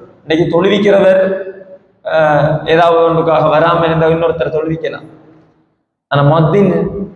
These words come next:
ஊர்ல சூறாவளி அடிச்சாலும் என்ன செய்யணும்? பள்ளிவாசல்ல வந்து திறக்கணும், எங்களை தொழுகைக்கு அழைக்கணும். நாங்க தூங்கி கொண்டிருப்போம், எங்களுக்கு தொழுகைக்குரிய டைம் இதானு சொல்லி அறிவிக்கிற ஒருத்தர்.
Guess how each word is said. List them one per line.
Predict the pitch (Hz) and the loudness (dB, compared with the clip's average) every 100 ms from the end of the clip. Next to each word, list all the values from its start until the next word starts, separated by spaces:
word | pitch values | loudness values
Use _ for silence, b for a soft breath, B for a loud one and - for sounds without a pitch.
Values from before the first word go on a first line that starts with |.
| - | -10
ஊர்ல | 139 165 165 | -2 2 2
சூறாவளி | 165 185 190 175 | 2 2 2 2
அடிச்சாலும் | 175 143 156 147 156 | 2 0 0 0 0
என்ன | 156 156 | -2 -4
செய்யணும்? | 143 110 - - - _ _ - | -4 -6 -8 -16 -20 _ _ -4
பள்ளிவாசல்ல | 147 165 151 147 | 0 2 2 2
வந்து | 131 - 139 | -2 -2 -2
திறக்கணும், | 135 123 107 - - - - _ _ _ _ _ | -2 -4 -6 -10 -20 -20 -20 _ _ _ _ _
எங்களை | 147 151 151 | -2 2 2
தொழுகைக்கு | 170 180 180 156 | 2 4 2 2
அழைக்கணும். | 147 147 135 123 - - - - - | 2 0 0 -2 -4 -8 -12 -16 -4
நாங்க | 156 175 165 | -2 -2 0
தூங்கி | 208 214 | 2 2
கொண்டிருப்போம், | 202 190 180 180 180 180 185 - - | 2 2 0 0 0 0 -2 -10 -10
எங்களுக்கு | 160 170 170 190 | -2 0 2 2
தொழுகைக்குரிய | 220 220 208 190 180 | 2 2 2 0 0
டைம் | 196 196 | 0 2
இதானு | 196 196 190 185 | 2 0 0 -2
சொல்லி | - 170 165 | -2 -2 0
அறிவிக்கிற | 156 123 - 170 190 - - - - - 190 | 0 0 -2 0 0 0 -8 -16 -20 -16 -8
ஒருத்தர். | 196 208 | -8 -6